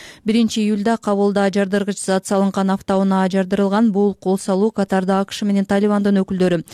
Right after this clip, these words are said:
Ооганстанда тынчтык орнотуу боюнча сүйлөшүүлөрдүн жетинчи айланпасын баштаган кезге туш келди. Өкмөт өкүлдөрү кол салуу менен Талибан сүйлөшүүлөрдө өз күчүн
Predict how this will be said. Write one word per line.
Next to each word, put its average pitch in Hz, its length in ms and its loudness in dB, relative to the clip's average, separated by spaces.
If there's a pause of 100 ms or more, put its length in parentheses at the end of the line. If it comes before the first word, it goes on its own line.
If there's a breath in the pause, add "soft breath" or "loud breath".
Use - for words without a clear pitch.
(340 loud breath)
Ооганстанда 214 640 0
тынчтык 214 400 -4
орнотуу 214 360 0
боюнча 196 320 0
сүйлөшүүлөрдүн 196 800 -2
жетинчи 208 420 0
айланпасын 190 600 -2
баштаган 185 420 -2
кезге 185 280 0
туш - 180 -8
келди. 170 340 -2 (460 loud breath)
Өкмөт 202 320 2
өкүлдөрү 202 480 0
кол 202 180 -2
салуу 196 320 -2
менен 196 380 2
Талибан 196 500 0
сүйлөшүүлөрдө 190 760 0
өз 208 80 -4
күчүн 214 260 -2